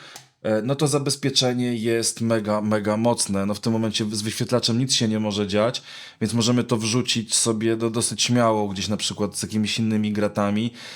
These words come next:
E, nic złego wydarzyć się już w tym momencie nie powinno.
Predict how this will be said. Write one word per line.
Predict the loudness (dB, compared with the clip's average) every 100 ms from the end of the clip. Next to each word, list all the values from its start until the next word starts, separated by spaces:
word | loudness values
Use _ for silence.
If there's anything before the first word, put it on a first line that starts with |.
| -8
E, | 0 2
nic | 4 4
złego | 4 4 2
wydarzyć | 2 2 2 2 2
się | 2 2 0
już | -2 -2 -4
w | -6
tym | -2
momencie | 0 0 0 0
nie | 0
powinno. | 0 -2 0 0 2 0 0